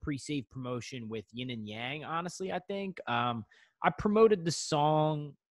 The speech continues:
mostly just through, like, promo graphics that I got made for my graphic designer. I had, like, a, you know, I had, like, a, uh, like, an out April seventeenth graphic that I put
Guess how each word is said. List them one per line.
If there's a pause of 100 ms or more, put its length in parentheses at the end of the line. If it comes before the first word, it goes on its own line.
(160)
mostly
just
through,
like,
promo
graphics
that
I
got
made
for
my
graphic
designer.
I
had,
like,
a, (340)
you
know,
I
had,
like,
a,
uh,
like,
an (120)
out (200)
April
seventeenth (500)
graphic
that
I
put